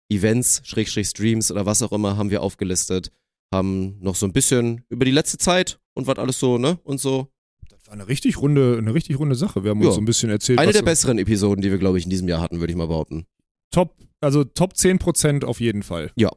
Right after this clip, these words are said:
Speaker 2: Ja, also
Speaker 1: Ja.
Speaker 2: wirklich ein, wirklich ein rundes Ding zwischen ein bisschen Weihnachtstalk am Anfang, dies, das und dann halt mal für alle, die so das ganze Konstrukt hier in dem Laden noch gar nicht verstanden haben, vielleicht sogar so ein bisschen, so ein bisschen bewusstseinserweiternd, was wir am Ende neu erzählt haben, ne?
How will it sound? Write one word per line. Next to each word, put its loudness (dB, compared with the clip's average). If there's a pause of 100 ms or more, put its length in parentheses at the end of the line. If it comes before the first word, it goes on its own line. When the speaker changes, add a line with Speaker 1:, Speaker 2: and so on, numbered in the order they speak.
(160)
Speaker 2:
Ja, -2
also -4
Speaker 1:
Ja. -6
Speaker 2:
wirklich -2
ein, -10
wirklich -8
ein -4
rundes -2
Ding -2
zwischen -6
ein -6
bisschen -4
Weihnachtstalk 0
am -4
Anfang, -2
dies, -8
das 0
und -6
dann -2
halt -2
mal -2 (520)
für 0
alle, 2
die 2
so 2
das 2
ganze -2
Konstrukt -2
hier 2
in 2
dem 0
Laden 2
noch 2
gar 2
nicht 0
verstanden -2
haben, 0
vielleicht 0
sogar -2
so -2
ein -2
bisschen, 0 (880)
so 0
ein -2
bisschen 2
bewusstseinserweiternd, 2
was 0
wir 2
am 0
Ende -2
neu -2
erzählt -6
haben, -4
ne? 0